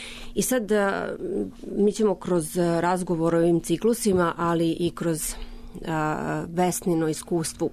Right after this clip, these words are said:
pisanju, nekako pokušati slušalcima da približimo, a, književnu scenu kod nas, a, s-, kako je pisati, kako je stvarati, kako je to biti publika.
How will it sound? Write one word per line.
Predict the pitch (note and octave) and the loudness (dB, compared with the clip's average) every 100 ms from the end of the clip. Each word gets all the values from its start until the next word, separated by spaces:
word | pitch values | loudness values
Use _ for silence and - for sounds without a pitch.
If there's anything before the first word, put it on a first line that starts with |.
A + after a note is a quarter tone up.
| - | -2
pisanju, | D#3+ - A#3 G#3 - - - - | -2 2 2 2 0 -16 -12 -2
nekako | G3 G3 G3+ | 0 2 0
pokušati | F3+ E3 G#3 G3 F3+ D#3 | 0 0 0 0 -2 -6
slušalcima | - E3 G3+ F3+ - E3+ | -6 -2 0 0 2 0
da | D3+ | 0
približimo, | D3 E3+ D#3+ F3+ E3+ E3 D#3 - - - - | -2 0 2 2 2 2 2 -2 -18 -16 -4
a, | F3 - | -2 0
književnu | G#3 F#3 G3+ F#3 D#3 | 2 2 4 4 2
scenu | - - - D#3 C#3+ | -2 -6 -2 0 0
kod | C#3+ - D3+ | -2 -6 -4
nas, | C3+ F3+ B3 - - G3 | 0 0 0 -4 -4 0
a, | F3 D#3+ D3+ | 2 2 -2
s-, | - - - | -10 -12 -4
kako | F3+ - D#3+ | -4 -2 -4
je | C#3+ C#3+ D3+ | -2 -2 -4
pisati, | - E3 - E3+ D#3 | 0 0 0 -4 -4
kako | E3 D3+ D#3 | -4 -2 -4
je | |
stvarati, | - - C#3 D3+ E3+ - E3+ D3+ - - | -4 -2 0 0 -2 -2 -4 -4 -10 -6
kako | - F#3 | -2 2
je | F#3 | 0
to | - G3 F3 | 0 2 2
biti | D3 D#3 F3+ | 2 -2 -4
publika. | - F3+ E3+ F3+ - G#3+ | 0 2 2 0 2 0